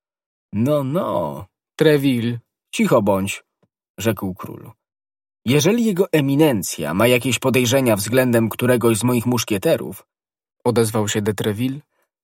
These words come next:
"sprawiedliwość pana kardynała jest dość znana, abym sam zażądał śledztwa".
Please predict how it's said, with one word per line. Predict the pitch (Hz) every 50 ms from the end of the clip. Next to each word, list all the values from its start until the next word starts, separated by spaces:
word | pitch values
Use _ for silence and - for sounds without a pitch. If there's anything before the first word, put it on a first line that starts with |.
| -
"sprawiedliwość | - - - 160 - 156 143 151 135 147 180 196 185 185 180 175 160 - - -
pana | - 147 139 135 127 117
kardynała | 117 127 120 120 107 127 123 123 127 123 120 117
jest | 113 110 104 98 - - - -
dość | 113 104 120 113 98 - - - 117
znana, | 107 98 127 123 101 78 57 53 53 57 58 101 - _ _ _ _ _
abym | - 98 101 113 110 104
sam | 98 - 117 107 104 98
zażądał | 92 98 101 104 117 107 101 87 98
śledztwa". | 98 - 107 90 - - - - - - - -